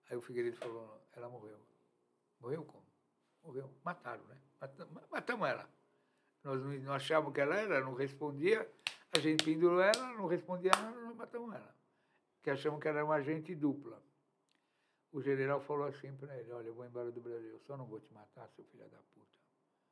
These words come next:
Porque você é o presidente da República. Porque você merece morrer,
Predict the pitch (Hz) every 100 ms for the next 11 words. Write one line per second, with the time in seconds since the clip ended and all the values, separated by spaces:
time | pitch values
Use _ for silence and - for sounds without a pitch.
0 | _ _ _ _ _ _ 143 131 127 113
1 | 113 120 120 117 120 120 120 120 - 110
2 | 104 - - _ _ _ _ _ _ _
3 | _ - 113 110 120 110 113 113 - 120
4 | 110 120